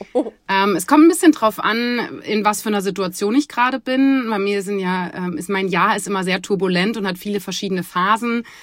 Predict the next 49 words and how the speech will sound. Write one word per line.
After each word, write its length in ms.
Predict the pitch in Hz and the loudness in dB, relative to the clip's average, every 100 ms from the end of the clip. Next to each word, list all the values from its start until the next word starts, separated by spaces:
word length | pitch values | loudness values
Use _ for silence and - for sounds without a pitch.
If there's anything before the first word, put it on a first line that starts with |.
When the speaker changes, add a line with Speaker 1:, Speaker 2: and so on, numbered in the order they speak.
| - | -18
Speaker 2:
gerade 280 | - 196 190 | -2 0 2
auch 140 | 175 | 0
mit 180 | 185 208 | 0 0
der 100 | 220 | 0
N 120 | 160 | 0
F 180 | 190 190 | 0 -2
L 420 | - 180 190 190 175 | -2 0 2 2 2
oder 160 | 175 | 0
jetzt, 260 | 175 175 - | 0 -2 -4
ich 160 | 175 - | -10 -6
bin 240 | 190 185 | -4 -2
immer 160 | 208 208 | 0 0
noch 120 | 214 | 0
selbstständig 600 | 180 180 - 185 190 190 | -2 -2 -2 -2 -2 -4
mit 100 | 185 | -6
der 120 | 180 | -6
Praxis, 460 | - 196 - 208 190 | -4 -6 -4 -6 -4
da 80 | |
muss 200 | 185 190 | -4 -4
ich 140 | 202 196 | -6 -2
mein, 340 | 175 175 175 - - - - - | 0 2 0 -4 -18 -20 -18 -2
meine, 600 | 180 180 190 180 180 135 - - - - | 2 4 4 2 0 -2 -6 -8 -10 -8
ja, 280 | 123 175 190 | -4 -2 0
mein 320 | 196 185 160 - | 2 2 0 0
organisatorisches 1000 | 196 202 208 196 196 226 254 269 269 - | 2 4 6 4 4 4 4 6 4 4
Talent 380 | 240 233 254 | 2 4 4
ein 80 | 262 | 4
bisschen 300 | 254 294 247 | 4 4 4
Speaker 1:
Ja. 120 | 226 | 6
Speaker 2:
rauskicken 480 | 240 269 - 285 254 | 4 4 2 2 4
lassen. 460 | 247 269 269 262 262 | 2 2 2 2 2
Ähm, 440 | 202 202 202 208 196 - - | 0 0 0 -2 -4 -12 -8
ich 100 | 220 | -4
muss 140 | 202 | -2
gucken, 280 | - 226 208 | -2 -2 0
dass 220 | 190 - - - - | -2 -6 -16 -20 -18
wir, 400 | - 196 190 180 | 0 4 4 4
dass 180 | 175 185 | 0 -2
ich 160 | 190 - | -4 -2
alles 280 | 196 196 - - | 0 -2 -4 -14
passend 460 | - 196 - 180 - | -2 0 0 -2 -2
plane 520 | - 175 175 202 269 | -2 2 4 4 2
und 100 | 220 | 2
mir 140 | 190 180 | 2 0
auch 60 | |
die 160 | - 180 | -4 -8
Zeit 320 | - 170 208 | -2 0 0
dazu 260 | 262 - - | -6 -6 -6
einplane. 880 | 214 240 277 - 254 254 269 285 | -4 -2 -2 -4 -6 -2 2 2